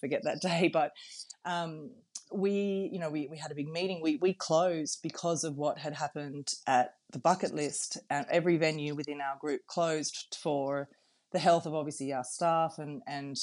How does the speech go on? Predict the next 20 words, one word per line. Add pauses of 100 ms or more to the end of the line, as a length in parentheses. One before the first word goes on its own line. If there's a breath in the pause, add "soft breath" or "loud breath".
(120)
customers,
and,
and
just
to
really
do
the
right
thing
before
we
were
forced
to
because
of
this
sort
of